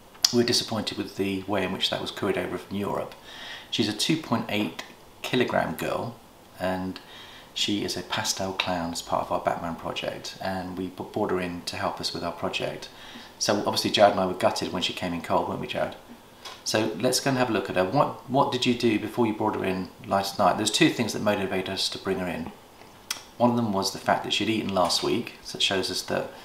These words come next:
despite going through a very cold period, she was back on food. The second thing was that, um, Jared and I were looking at the ambient temperature in the house, and it wasn't as good as in here. So you thought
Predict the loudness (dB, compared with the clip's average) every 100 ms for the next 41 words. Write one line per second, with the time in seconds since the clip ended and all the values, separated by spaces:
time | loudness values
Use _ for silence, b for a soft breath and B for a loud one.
0 | B -2 8 8 8 4 -2 0 0 0
1 | 0 2 2 0 -4 -4 -4 -2 0 2
2 | 2 2 -2 0 0 0 -6 B B B
3 | B B 0 4 4 2 -2 -2 0 2
4 | 2 2 0 -2 0 0 -2 4 6 6
5 | 4 0 -2 -2 -4 -4 -4 0 2 2
6 | -2 -2 -2 -2 -4 -2 0 2 2 0
7 | -2 -2 -4 -2 -2 -2 -4 -2 -2 0
8 | 0 0 0 -2 -8 B B B B B
9 | -2 0 0 0 0 0